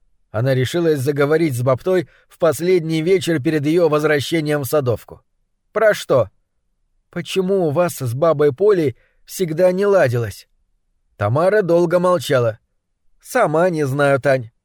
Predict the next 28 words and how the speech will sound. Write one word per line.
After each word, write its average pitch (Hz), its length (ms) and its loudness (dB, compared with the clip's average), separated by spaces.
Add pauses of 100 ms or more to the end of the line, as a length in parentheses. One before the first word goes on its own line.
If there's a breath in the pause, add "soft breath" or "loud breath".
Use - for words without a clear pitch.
(120)
Она 185 340 2
и 165 60 2
детей 170 440 -2
нам 165 220 0
на 170 160 2
ноги 156 240 0
поставила. 147 680 0 (340)
Сидела 202 760 -2
с - 80 -10
ними 196 360 -2
в 143 60 -6
самое 185 460 -2
такое 156 420 0
время, 135 380 -4 (240)
тяжелое, 127 580 -2 (400)
когда 175 360 0
вы 202 180 2
маленькие 143 680 0
были. 131 320 -2 (480)
Но 190 400 0
мешало 190 680 2
нам 143 200 0
что-то. 120 500 -6 (380 soft breath)
А 214 160 -2
может, 220 380 0
и 208 140 -2
из-за 160 220 -2
сестры". 139 600 -6